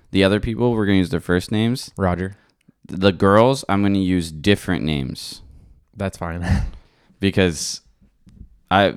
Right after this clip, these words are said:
Speaker 1: some of them I don't remember. I do remember a couple of their names, but I'll tell you off air who they really were,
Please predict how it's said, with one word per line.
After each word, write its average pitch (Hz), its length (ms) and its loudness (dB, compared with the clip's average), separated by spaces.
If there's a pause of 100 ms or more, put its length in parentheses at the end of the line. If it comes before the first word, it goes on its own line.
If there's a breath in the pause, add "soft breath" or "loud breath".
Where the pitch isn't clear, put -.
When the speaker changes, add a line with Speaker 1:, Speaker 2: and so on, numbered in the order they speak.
Speaker 1:
some 117 280 2
of 120 80 0
them 123 140 0
I 101 80 4
don't 95 240 2
remember. 92 360 0
I 85 60 0
do 87 300 0
remember 104 320 0
a - 20 -2
couple 107 480 0
of 113 80 0
their 120 140 -2
names, 127 500 -2 (400)
but 90 340 0 (580)
I'll - 100 0
tell 113 160 2
you 98 80 4
off 85 240 0
air 90 160 2
who 87 100 0
they 82 140 0
really 82 320 2
were, 117 340 2